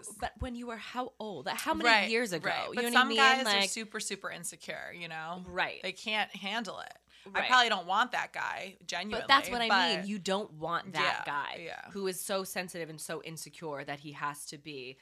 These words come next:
Speaker 1: you know, you want a guy who's gonna be like, "It's
Speaker 2: Ah,
Speaker 1: fucking
Speaker 2: she's
Speaker 1: funny."
Speaker 2: funny,
Speaker 1: Everyone
Speaker 2: yeah.
Speaker 1: has a past, and the
Speaker 2: Yeah.
Speaker 1: way they speak about it is just funny. And, and it's not even like, you know, the, and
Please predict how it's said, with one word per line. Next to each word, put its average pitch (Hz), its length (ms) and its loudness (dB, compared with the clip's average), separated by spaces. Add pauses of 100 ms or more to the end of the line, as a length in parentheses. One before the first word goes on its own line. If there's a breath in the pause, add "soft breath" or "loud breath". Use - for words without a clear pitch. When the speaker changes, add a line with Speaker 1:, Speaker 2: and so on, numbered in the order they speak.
(200 soft breath)
Speaker 1:
you 190 80 -10
know, 180 40 -6
you 196 200 -10
want 220 160 -2
a 202 40 -6
guy 175 280 0
who's 170 200 -12
gonna 160 200 -14
be 151 220 -14
like, 131 360 -8 (560 soft breath)
"It's 370 100 -4
Speaker 2:
Ah, 180 260 -2
Speaker 1:
fucking 233 260 -6
Speaker 2:
she's 214 140 -10
Speaker 1:
funny." 214 180 -2
Speaker 2:
funny, 226 240 -4
Speaker 1:
Everyone 214 500 2
Speaker 2:
yeah. 208 60 -6
Speaker 1:
has 220 220 -2
a 214 40 -12
past, 180 440 -2
and 185 280 -6
the 185 60 -6
Speaker 2:
Yeah. 165 40 -6
Speaker 1:
way 175 120 -2
they 208 140 -4
speak 170 260 -12
about 160 220 -2
it - 120 -10
is 165 200 -12
just 180 280 -12
funny. 156 460 -12 (140)
And, 160 440 -2 (420 soft breath)
and 208 360 -2
it's 208 220 -6
not 226 200 2
even 208 240 -6
like, 175 420 -4 (720)
you 208 140 -8
know, 175 340 -4
the, 175 180 -14 (440)
and 165 260 -8